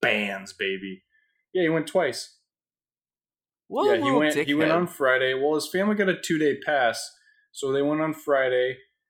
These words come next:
Speaker 1: and then, uh, they were going on Monday, and they're like, "Do you wanna come with?" And I was like, "Sure." So I went in, and then they were just like, "Hey,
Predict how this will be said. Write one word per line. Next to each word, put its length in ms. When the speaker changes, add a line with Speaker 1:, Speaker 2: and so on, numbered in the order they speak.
Speaker 1:
and 200
then, 480
uh, 320
they 400
were 160
going 200
on 80
Monday, 400
and 80
they're 140
like, 220
"Do 60
you 80
wanna 220
come 260
with?" 380
And 120
I 80
was 120
like, 160
"Sure." 680
So 180
I 20
went 280
in, 260
and 120
then 300
they 100
were 140
just 240
like, 180
"Hey, 360